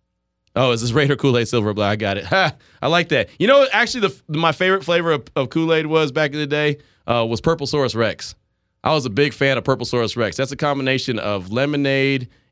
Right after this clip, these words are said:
and whatever was purple. Grape. <laughs> There you go. <laughs> <laughs> 'Cause we always called it grape or red. You know what I mean? So I don't <laughs> But yeah, Purple Saurus Rex was always my flavor. So, uh, there you go. So I guess if there was a silver and black one, that'd be kinda cool.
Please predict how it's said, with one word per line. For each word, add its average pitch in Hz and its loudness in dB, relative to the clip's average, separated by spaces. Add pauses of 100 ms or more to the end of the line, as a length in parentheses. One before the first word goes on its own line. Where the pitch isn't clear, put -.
and 104 -2 (680)
whatever 127 0
was 120 -2
purple. 110 -2
Grape. 185 0 (260)
<laughs> 359 4 (260)
There 208 4
you 254 4
go. - 2 (140)
<laughs> - 0 (960)
<laughs> - -14
'Cause 262 0
we 370 4
always 370 4
called 330 2
it 247 -6
grape 285 2
or 262 2
red. 220 4 (200)
You 226 2
know 285 6
what 294 6
I 302 0
mean? 311 4
So 247 4
I 269 6
don't - 0
<laughs> - -18
But 208 2
yeah, 208 4
Purple 226 2
Saurus 202 4
Rex 180 2
was 135 0
always 151 4
my 139 2
flavor. 110 0
So, 107 0 (240)
uh, 113 2
there 151 4
you 135 2
go. 117 2
So 120 -2
I 123 2
guess 156 -2
if 127 -8
there 139 4
was 127 -2
a 120 -2
silver 143 2
and 123 -2
black 135 0
one, 117 -2
that'd 123 0
be 139 -4
kinda 104 0
cool. 95 -4